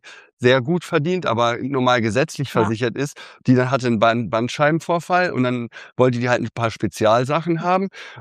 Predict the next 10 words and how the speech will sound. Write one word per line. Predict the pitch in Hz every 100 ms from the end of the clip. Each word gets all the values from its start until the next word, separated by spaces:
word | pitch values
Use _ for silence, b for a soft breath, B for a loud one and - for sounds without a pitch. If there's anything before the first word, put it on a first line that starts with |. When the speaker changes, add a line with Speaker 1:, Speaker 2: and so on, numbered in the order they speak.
| B
Speaker 1:
und | 127
dann | 123 123
hat | 131 -
die | 127
halt, | 120 120 120 - - 143
weiß | 131 117 127
ich |
nicht, | 110 -
dreimal, | 107 120 131 127 127 113 101 120 123
äh, | 120